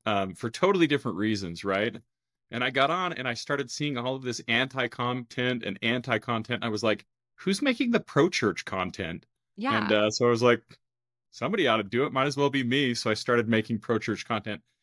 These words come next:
Speaker 1: And I'm so grateful that in the last three years, we have seen so many, 'cause there weren't that many three years ago. Um, there were a handful of really, really good content creators.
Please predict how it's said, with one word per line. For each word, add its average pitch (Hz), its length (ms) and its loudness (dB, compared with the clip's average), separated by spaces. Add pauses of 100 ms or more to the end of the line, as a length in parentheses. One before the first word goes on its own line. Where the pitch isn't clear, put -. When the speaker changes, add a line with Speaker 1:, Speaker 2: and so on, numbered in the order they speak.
(140)
Speaker 1:
And 123 160 -6
I'm 165 240 -2
so 185 400 -4
grateful 139 540 -2
that 104 280 0
in 131 180 0
the 135 100 0
last 117 420 0
three 113 180 -2
years, 104 460 0
we 113 240 0
have 110 140 -2
seen 110 340 2
so 147 680 0
many, 117 200 0 (300)
'cause 143 140 2
there 170 120 8
weren't 202 280 0
that 135 240 2
many 135 260 0
three 147 260 -2
years 147 220 0
ago. 147 380 2 (180)
Um, 117 360 2
there 135 120 2
were 135 120 2
a 120 40 0
handful 131 480 -2
of 101 120 -2
really, 117 280 2
really 113 240 4
good 104 200 2
content 113 420 0
creators. 113 540 0